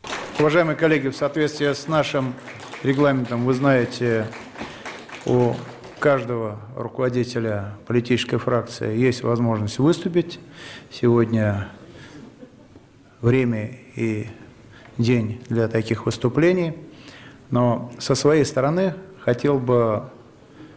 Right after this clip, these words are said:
попросить руководствоваться законом и только законом.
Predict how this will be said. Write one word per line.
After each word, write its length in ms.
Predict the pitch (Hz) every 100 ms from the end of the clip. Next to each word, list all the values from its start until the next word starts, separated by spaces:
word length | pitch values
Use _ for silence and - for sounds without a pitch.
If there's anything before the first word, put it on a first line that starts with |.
| - -
попросить 800 | - 120 127 127 190 196 - - - - - - - - - _ _ _ _ _ _ _ -
руководствоваться 880 | 127 131 135 135 - 123 120 - 117
законом 560 | 107 127 - 202 147 113
и 40 |
только 320 | 135 160 127
законом. 520 | 113 104 - 117 76